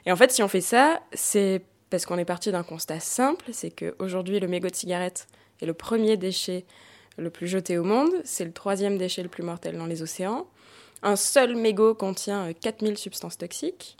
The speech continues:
et, euh, un seul mégot a, aujourd'hui a la capacité de polluer jusqu'à cinq cents litres d'eau. Cinq cents litres d'eau, pour vous donner une idée, c'est, euh, l'équivalent de trois baignoires, euh, remplies. Donc il y a une vraie problématique environnementale qui a été identifiée,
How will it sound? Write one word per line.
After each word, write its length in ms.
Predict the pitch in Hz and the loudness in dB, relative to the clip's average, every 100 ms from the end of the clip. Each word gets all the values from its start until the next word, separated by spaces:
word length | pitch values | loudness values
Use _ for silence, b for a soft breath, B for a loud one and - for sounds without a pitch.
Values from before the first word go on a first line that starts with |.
| B B | B B
et, 380 | 208 233 269 247 - | 8 8 8 4 0
euh, 720 | 170 165 165 - - - - - | -2 -2 -2 -4 -4 -6 -6 -6
un 140 | 175 | -4
seul 260 | - 254 233 | 2 4 4
mégot 260 | 185 180 | 4 4
a, 240 | 262 202 170 | 6 4 0
aujourd'hui 320 | 175 175 226 | -2 -2 0
a 40 | |
la 80 | 220 | -2
capacité 460 | 175 170 170 - 233 | -2 -4 -4 -4 -4
de 80 | 190 | -2
polluer 420 | 180 175 220 240 | -4 -2 0 0
jusqu'à 320 | 190 - 214 | -4 -4 -2
cinq 180 | - 220 | 0 -2
cents 160 | 208 | 0
litres 300 | 196 208 214 | -2 -2 -4
d'eau. 160 | 170 160 - _ _ | -4 -6 -12 _ _
Cinq 160 | - 180 | -10 -6
cents 160 | 190 | -2
litres 300 | 190 185 175 | -2 -2 -4
d'eau, 140 | 175 226 | -2 -2
pour 160 | 208 | -2
vous 120 | 180 175 | -6 -2
donner 240 | 185 185 | -2 -2
une 140 | 175 | -4
idée, 240 | 175 208 254 | 0 0 0
c'est, 380 | - 185 202 190 | -2 -4 -2 -2
euh, 160 | 165 170 B B B | -6 -10 B B B
l'équivalent 540 | 175 - 175 180 214 | -8 -4 0 2 2
de 140 | 214 190 | 0 -4
trois 360 | - - 190 | -6 0 2
baignoires, 460 | 190 180 180 175 196 | 2 0 2 0 0
euh, 140 | 165 | -4
remplies. 380 | 160 175 - - - _ _ B B B | -6 -8 -8 -12 -16 _ _ B B B
Donc 120 | 190 | -4
il 40 | 180 | 0
y 20 | |
a 40 | |
une 80 | 170 | 2
vraie 160 | 180 254 | 4 4
problématique 600 | 262 240 233 220 226 - - | 4 4 4 2 -2 -2 2
environnementale 840 | 220 214 202 196 175 180 226 320 349 220 | 4 4 4 2 0 0 0 0 -4 -6
qui 100 | 165 | -4
a 40 | |
été 220 | 170 190 185 | -4 0 0
identifiée, 640 | 180 175 180 - 208 330 | -2 -4 -8 -4 0 0